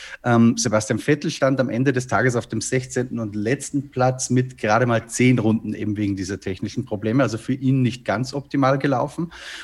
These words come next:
Und Lewis Hamilton, der hat auch für eine Situation gesorgt. Der hat nämlich am Vormittag schon einen Dreher hingelegt. Kevin, wir vermuten, das hat ein bisschen mit dem Wind zu tun gehabt.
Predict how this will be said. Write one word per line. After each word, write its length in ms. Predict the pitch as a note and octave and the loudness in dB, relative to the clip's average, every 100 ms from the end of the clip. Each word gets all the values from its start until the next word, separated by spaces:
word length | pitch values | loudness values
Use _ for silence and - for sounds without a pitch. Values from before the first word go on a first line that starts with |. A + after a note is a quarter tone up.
| - | -2
Und 260 | - C#3 B2+ | 4 4 6
Lewis 220 | C#3 C3+ | 4 4
Hamilton, 440 | D3+ A3 G3 C3+ | 4 2 0 -2
der 140 | B2+ B2 | 0 2
hat 260 | C3+ - | 0 0
auch 180 | - F3+ | 0 0
für 160 | - C3+ | 2 0
eine 140 | A2+ | 0
Situation 560 | A2+ G#2+ A2 - G#2 B2 | -2 -6 -8 -6 -6 -6
gesorgt. 340 | C3 C#3+ C#3+ | -4 -4 -4
Der 60 | A2 | -2
hat 180 | B2+ C3+ | -2 0
nämlich 220 | C3+ C3 | 0 0
am 80 | A#2 | -2
Vormittag 500 | - D#3 F3+ A#2 - | 0 0 0 -2 -6
schon 320 | - B2+ D3+ | -4 -2 -2
einen 320 | - A#2+ B2+ | -2 0 2
Dreher 380 | B2 G#2+ C3+ E3 | 2 2 4 4
hingelegt. 720 | D#3+ F3 E3+ E3 E3+ E3+ - | 2 2 2 2 2 0 -2
Kevin, 400 | - D3+ E3 E3 | 0 2 2 0
wir 160 | C#3+ C3 | 0 -4
vermuten, 680 | - C3 D#3 F3 E3+ E3 D#3+ | 0 2 4 2 0 0 -2
das 160 | A#2+ C3 | -4 -4
hat 160 | B2 | -2
ein 60 | B2+ | -2
bisschen 260 | B2+ - | -4 0
mit 160 | A#2+ - | 0 0
dem 140 | A2 | 0
Wind 180 | A2+ G3 | 2 2
zu 80 | F#3+ | -2
tun 220 | E3 F3 | -4 -2
gehabt. 400 | E3 D3+ D3+ - | 0 0 0 -6